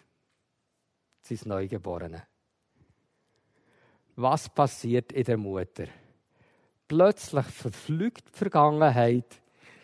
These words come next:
Sie stellt ihre Ka-, die Karte, wo das draufsteht, auf ihr Nachttischli, um immer zu sehen, in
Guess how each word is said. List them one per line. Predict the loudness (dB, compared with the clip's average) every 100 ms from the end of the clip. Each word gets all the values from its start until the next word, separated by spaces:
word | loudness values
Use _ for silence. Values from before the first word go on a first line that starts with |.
| _
Sie | -10 -8
stellt | -4 2 4 4 4
ihre | 2 2
Ka-, | 0 0 0
die | 0
Karte, | -2 2 4 4 4 -2
wo | -2
das | -4
draufsteht, | -2 0 0 -2 2 2 2
auf | -2
ihr | -4 -4 -4
Nachttischli, | 0 0 0 0 0 0 -4 -4
um | -6 -8
immer | -4 -2 -2
zu | -4 -10
sehen, | -6 -2 0 -2 -6 _ _ -20 -20 _
in | -6 -6